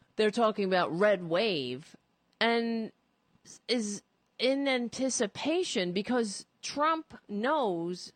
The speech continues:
that, and he, and he's happy. He wants Putin to fuss, F, what, not fuss. He wants him, Putin to, um,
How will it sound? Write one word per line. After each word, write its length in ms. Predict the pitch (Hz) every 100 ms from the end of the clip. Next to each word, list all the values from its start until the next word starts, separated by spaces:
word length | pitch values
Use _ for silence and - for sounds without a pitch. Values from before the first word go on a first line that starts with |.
| -
that, 640 | 180 185 175 175 165 - - -
and 180 | 190
he, 280 | 180 202 190
and 160 | 147 160
he's 220 | 180 170
happy. 540 | 143 233 - 101 92 - _
He 180 | - 147
wants 600 | 147 226 254 156 - - _ _ -
Putin 520 | 233 294 127 120 131 - -
to 460 | 180 185 185 175 - _ - -
fuss, 600 | - - 208 226 - - - - -
F, 240 | 156 240 -
what, 240 | 147 175 -
not 160 | 165
fuss. 420 | - 151 180 123 -
He 80 |
wants 320 | 196 214 202 -
him, 360 | 185 185 185 - - 220
Putin 380 | 214 247 240 226
to, 440 | - 254 240 226 - _ - _ 175 202 -
um, 440 | 202 202 202 202